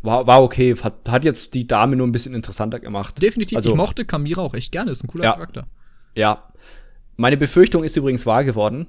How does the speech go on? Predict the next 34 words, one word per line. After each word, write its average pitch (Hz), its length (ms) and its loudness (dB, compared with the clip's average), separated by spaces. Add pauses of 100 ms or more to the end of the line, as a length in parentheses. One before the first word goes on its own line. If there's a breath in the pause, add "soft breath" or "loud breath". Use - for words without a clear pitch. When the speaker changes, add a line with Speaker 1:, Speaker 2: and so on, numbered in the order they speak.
(160)
Speaker 1:
dass - 280 -2
jeder 143 260 4
verkackte - 760 -2
Khajiit 139 520 -4
mit 113 120 -6
diesem 113 200 -4
russischen, 147 800 0
ich - 240 -6
rede 131 220 2
in 123 80 0
der 120 320 0
dritten 135 320 -2
Person 120 260 2
Speaker 2:
Hab 127 60 0
ich 120 60 -6
Speaker 1:
von 113 120 -2
mir, 110 60 0
Speaker 2:
absolut 120 520 -4
nix 120 260 -8
gegen. 107 340 -10 (460 soft breath)
Speaker 1:
hatte 117 280 -4
ich - 300 -10 (400)
Albträume 110 680 4
Speaker 2:
Ich 127 80 -2
Speaker 1:
von. 101 220 -6
Speaker 2:
<laughs> - 1600 4
Speaker 1:
Albträume. 139 800 6
Speaker 2:
Äh, - 60 0
viel 262 220 2
schlimmer 277 380 0
finde 226 280 2
ich 233 180 -4
die 220 140 -6
Kackechsen. 254 760 -4